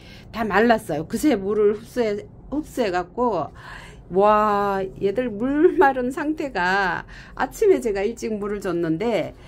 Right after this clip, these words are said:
벌써 위에 이제 물이 살짝 마른 애들도 있어요. 와,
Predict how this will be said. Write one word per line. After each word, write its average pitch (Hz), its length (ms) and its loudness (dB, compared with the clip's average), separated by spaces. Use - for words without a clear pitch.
벌써 240 340 2
위에 233 400 2
이제 202 180 -2
물이 240 380 0
살짝 240 360 -4
마른 202 340 0
애들도 165 320 -2
있어요. 139 640 -8
와, 143 560 -6